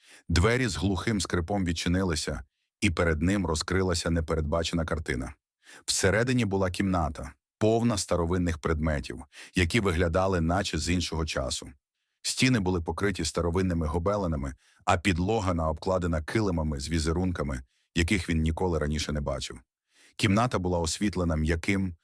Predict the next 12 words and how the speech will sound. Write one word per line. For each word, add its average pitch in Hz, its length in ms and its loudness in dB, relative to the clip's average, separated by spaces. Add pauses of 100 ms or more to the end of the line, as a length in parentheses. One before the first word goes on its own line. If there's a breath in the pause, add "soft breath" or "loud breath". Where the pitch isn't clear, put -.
(220)
золотистим 87 640 2
світлом, 78 520 -2 (260)
яке 80 240 2
нагадувало 82 540 0
світло 82 320 -4
свічок. 73 580 -6 (400)
Але 107 260 2
що 117 220 0
дивніше, 104 540 0
в 76 60 -6
центрі 92 320 0
кімнати 80 540 -2